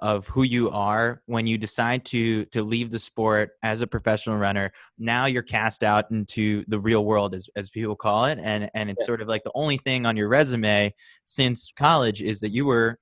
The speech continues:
Speaker 1: like, a professional runner. How did you have to kinda, like, present yourself in order to, to, to get that job?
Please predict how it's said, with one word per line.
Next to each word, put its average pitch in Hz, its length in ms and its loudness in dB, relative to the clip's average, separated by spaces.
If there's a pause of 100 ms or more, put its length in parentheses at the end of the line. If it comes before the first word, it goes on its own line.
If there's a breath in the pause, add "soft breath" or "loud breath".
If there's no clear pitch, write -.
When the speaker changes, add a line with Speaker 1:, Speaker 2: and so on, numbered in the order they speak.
Speaker 1:
like, 110 320 -2
a 110 80 -2
professional 113 560 -4
runner. 110 340 0 (320 soft breath)
How 127 200 2
did 156 160 -2
you 151 80 0
have 143 180 0
to 139 80 0
kinda, 127 260 0
like, 120 200 -2
present 117 340 0
yourself 113 420 -2
in 110 80 -2
order 113 200 0 (120)
to, 107 280 -2
to, 104 340 -4
to - 200 -8
get 117 240 0
that 117 180 0
job? 104 380 -2